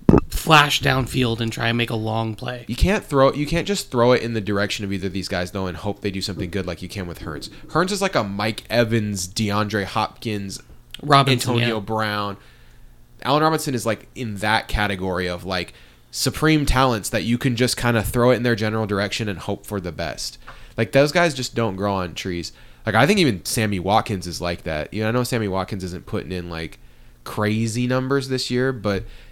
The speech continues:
Speaker 2: he's,
Speaker 1: He's a big play
Speaker 2: his
Speaker 1: waiting to
Speaker 2: catch
Speaker 1: happen.
Speaker 2: radius is amazing. Like, he just, he does a lot of those little things, and that's what kind of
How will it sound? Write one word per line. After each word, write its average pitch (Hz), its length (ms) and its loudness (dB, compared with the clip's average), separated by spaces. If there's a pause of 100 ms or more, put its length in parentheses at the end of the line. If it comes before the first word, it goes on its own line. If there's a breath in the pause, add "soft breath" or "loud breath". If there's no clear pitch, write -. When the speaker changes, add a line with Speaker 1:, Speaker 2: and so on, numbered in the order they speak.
(280 soft breath)
Speaker 2:
he's, 135 280 -2
Speaker 1:
He's 180 120 6
a 180 60 6
big 143 200 4
play 143 120 4
Speaker 2:
his 127 80 6
Speaker 1:
waiting 123 140 6
to 117 40 12
Speaker 2:
catch 175 160 10
Speaker 1:
happen. 123 140 2
Speaker 2:
radius 202 340 2
is 107 100 -2
amazing. 135 800 0
Like, 95 200 -6 (260 soft breath)
he 131 100 -8
just, 156 260 -4 (680 soft breath)
he - 140 0
does 143 200 8
a 151 60 2
lot 127 200 6
of 107 80 0 (100)
those 110 200 -2
little 151 140 -2
things, 101 160 -4
and 85 160 -10
that's 127 220 -2
what 131 100 -6
kind 113 180 -4
of 104 180 -4